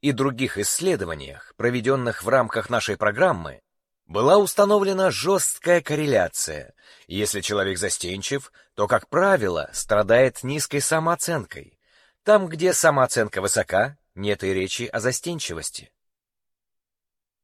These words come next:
Предостережение. Самооценка — это мнение человека о самом себе — сформировавшееся в результате сравнения себя с другими людьми.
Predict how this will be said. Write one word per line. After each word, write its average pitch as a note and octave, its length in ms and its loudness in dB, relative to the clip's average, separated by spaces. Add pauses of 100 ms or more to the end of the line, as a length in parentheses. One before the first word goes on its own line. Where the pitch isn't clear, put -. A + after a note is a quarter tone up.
(640)
Предостережение. D3 1300 -2 (1000)
Самооценка — B2+ 1300 0
это G#2+ 260 2
мнение F3+ 380 -2
человека D3 580 0
о B2+ 140 -4
самом B2 360 -2
себе — D#2 540 -6 (420)
сформировавшееся A2 920 2
в A#2 40 -2
результате A#2 480 -2
сравнения A2+ 680 0
себя G#2 640 0
с F2+ 120 -10
другими A2+ 500 -4
людьми. D#2 460 -10